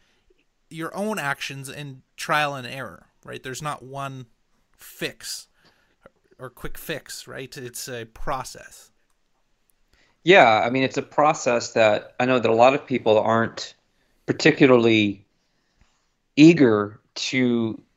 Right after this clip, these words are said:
Speaker 2: engage because it involves mass-, potentially massive changes to your life, your social life, your relationships, your job. I mean, you know, it's a, it's a big topic here.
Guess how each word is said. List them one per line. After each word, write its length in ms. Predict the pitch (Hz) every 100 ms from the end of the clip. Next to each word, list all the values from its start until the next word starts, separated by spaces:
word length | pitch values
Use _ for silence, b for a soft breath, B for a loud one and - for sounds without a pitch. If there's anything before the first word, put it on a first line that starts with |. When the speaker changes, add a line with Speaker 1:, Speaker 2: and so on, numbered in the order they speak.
| _
Speaker 2:
engage 800 | 123 120 135 202 127 95 101 -
because 600 | 113 - 107 104 104 92
it 220 | - 123
involves 880 | 120 120 110 113 110 107 104 - - - -
mass-, 420 | 120 120 131 -
potentially 520 | - - 196 190 117
massive 540 | 110 113 131 - 113
changes 480 | - 117 120 110 104
to 160 | - 107
your 260 | 98 95
life, 400 | 92 90 101 107
your 100 | 104
social 360 | 95 107 98 104
life, 280 | 92 95 -
your 100 | 101
relationships, 760 | 95 98 98 104 - 98 -
your 80 | 95
job. 500 | 90 95 92 90 -
I 60 | -
mean, 260 | 101 95 95
you 100 | 113
know, 200 | 104 92
it's 180 | 98 -
a, 140 | 110
it's 140 | 110
a 60 | 107
big 340 | 92 113 104
topic 440 | - 127 127 110 -
here. 460 | - 90 87 87